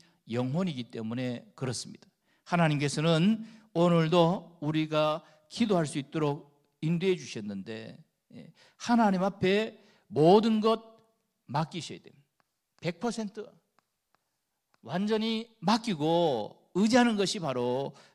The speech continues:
기도입니다. 자, 이 아이,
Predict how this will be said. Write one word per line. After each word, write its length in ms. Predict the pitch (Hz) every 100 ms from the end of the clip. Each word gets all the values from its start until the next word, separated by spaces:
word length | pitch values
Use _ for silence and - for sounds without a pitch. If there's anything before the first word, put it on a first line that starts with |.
| _
기도입니다. 800 | - 208 190 120 85 - 62 50 - _ _ _ _ _ _ _ _ _ - _ -
자, 400 | 180 127 - - _ _
이 540 | 226 240 220 185 165 -
아이, 680 | 196 226 214 196 196 196